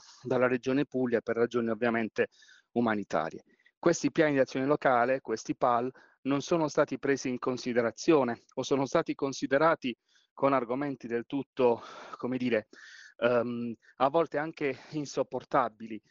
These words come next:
eh, superflui, e quindi si è proceduto a, in qualche misura, ricattare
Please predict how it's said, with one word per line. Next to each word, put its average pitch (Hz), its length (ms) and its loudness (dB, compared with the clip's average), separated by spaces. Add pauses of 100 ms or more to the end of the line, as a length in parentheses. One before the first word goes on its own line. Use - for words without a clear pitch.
(320)
eh, 120 420 2
superflui, 151 800 -2 (260)
e 143 120 2
quindi 151 280 4
si 170 140 0
è 160 60 0
proceduto 170 760 0
a, 127 260 4 (260)
in 127 120 -8
qualche 143 320 0
misura, 151 380 0
ricattare 123 680 0